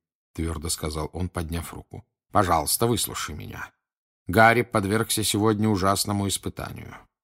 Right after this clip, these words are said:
Только что в разговоре со мной он ещё раз пережил всё случившееся.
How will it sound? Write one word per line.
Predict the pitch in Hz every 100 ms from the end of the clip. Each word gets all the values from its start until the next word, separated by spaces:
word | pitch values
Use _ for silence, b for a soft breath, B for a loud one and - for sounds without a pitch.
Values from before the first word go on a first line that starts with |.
| _
Только | - 139 -
что | 90 - 104
в | 95
разговоре | 90 80 87 104
со | 107 -
мной | 82 87 110
он | - 107
ещё | 95 110 101 - 110 117
раз | 87 - -
пережил | - 87 87 90
всё | 90 - 85
случившееся. | - 92 - 92 - - - -